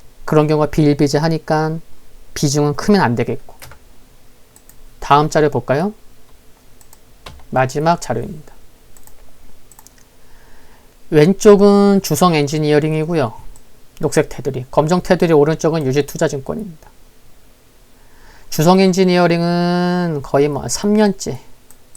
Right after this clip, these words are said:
추세 하락 중이고요. 올해 자료예요. 예. 최근 삼 년. 오른쪽 유진투자증권은 거의 뭐 오 년. 동그라미 친 부분은 거의 뭐 정확한 역배열이고요.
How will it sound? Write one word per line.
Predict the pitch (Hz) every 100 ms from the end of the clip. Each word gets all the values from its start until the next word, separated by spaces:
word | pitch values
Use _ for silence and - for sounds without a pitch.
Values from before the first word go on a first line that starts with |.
| - - - - - -
추세 | - 165 175
하락 | 175 170
중이고요. | 160 143 127 151 180
올해 | 151 165 165
자료예요. | 156 135 127 180 220 - 190
예. | 226 180 147 - - - - - -
최근 | - 165 165
삼 | 156 160
년. | 135 120 - - - - - - - - - - _ _ - - - - - - -
오른쪽 | 151 170 185 190
유진투자증권은 | 147 147 175 - - 165 160 - 156 165
거의 | - 143
뭐 | 131
오 | 147 151
년. | 156 143 123 - - - - - - - - - - -
동그라미 | 202 220 214 196 185
친 | - 196
부분은 | 160 165 208 196
거의 | - 165
뭐 | 160
정확한 | 135 - 170 - 202
역배열이고요. | 143 - 135 127 127 170